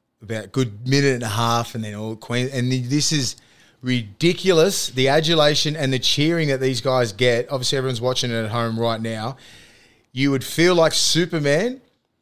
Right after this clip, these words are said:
and no one can defeat you. Like, it is ridiculous. And I, we're sitting over there going, "Fucking hell,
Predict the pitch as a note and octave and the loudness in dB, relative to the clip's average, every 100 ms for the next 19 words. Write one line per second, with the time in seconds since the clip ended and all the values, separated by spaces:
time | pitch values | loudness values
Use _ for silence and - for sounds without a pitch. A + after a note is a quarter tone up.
0 | _ _ _ _ B2+ B2 B2+ C#3+ C#3 B2+ | _ _ _ _ -4 0 2 4 2 0
1 | B2+ A2+ - A2 G#2 F#2+ G2 _ _ _ | -2 -2 -4 -6 -6 -12 -16 _ _ _
2 | _ B2 A2+ C3+ B2+ B2+ G2 A#2 A2+ F#2+ | _ -10 -6 0 2 2 -2 -4 -4 0
3 | C#3+ C3+ D3 C#3+ - B2+ C3 C3+ C3+ D#3+ | -2 0 -2 0 -2 -2 0 2 4 2
4 | - C#3+ C#3+ C3 B2+ B2+ B2 B2 A#2 A2+ | 2 -2 2 2 4 4 4 4 2 0
5 | G#2 - _ _ _ _ _ - D3+ B2 | -4 -10 _ _ _ _ _ -4 -4 -2
6 | - G2+ A#2 G#2 | -6 -4 -2 -4